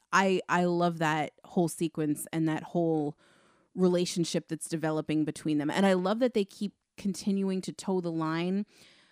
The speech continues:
between romance, but not really. It's more of just a mutual respect for each other.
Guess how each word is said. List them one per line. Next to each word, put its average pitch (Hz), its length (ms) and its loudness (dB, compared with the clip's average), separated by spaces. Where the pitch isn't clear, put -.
between 185 840 0
romance, 208 800 2
but - 240 0
not 170 280 0
really. 185 760 -2
It's 196 240 4
more 202 220 6
of 185 100 0
just 196 220 -6
a 180 40 2
mutual 175 480 0
respect 151 440 -4
for 196 120 -4
each 202 160 -2
other. 233 320 2